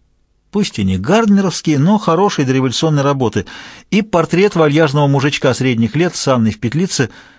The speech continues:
был определенно до революции писан, а небольшой этюд в узенькой коричневой рамочке, по первому впечатлению Смолина, мог оказаться и суриковским. Известно, что купец Фома Бессмертных был одним из благодетелей Сурикова,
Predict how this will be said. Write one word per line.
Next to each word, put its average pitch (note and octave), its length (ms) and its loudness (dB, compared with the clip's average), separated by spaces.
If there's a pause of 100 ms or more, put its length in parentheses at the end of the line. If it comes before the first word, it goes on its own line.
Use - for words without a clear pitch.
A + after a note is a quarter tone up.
(160)
был F2+ 200 -4
определенно A#2 480 0
до G#2 80 0
революции E3+ 520 0
писан, G3 380 -2 (580)
а B2 180 0
небольшой C#3+ 600 2
этюд C3+ 340 -2
в G#2 100 -2
узенькой G#2 360 0
коричневой A2+ 460 0
рамочке, F3 640 -2 (840)
по G2 120 -2
первому A2+ 320 0
впечатлению A2+ 520 -2
Смолина, D3+ 420 0
мог D#3 180 0
оказаться F#3 560 -2
и F#3+ 40 0
суриковским. G#3 840 -4 (920)
Известно, D3 440 0
что C3 180 -2
купец C#3+ 580 -2
Фома C3+ 240 2
Бессмертных C3+ 600 0
был A#2+ 140 2
одним B2 260 2
из G2+ 80 -2
благодетелей A#2 560 -2
Сурикова, C#3+ 500 0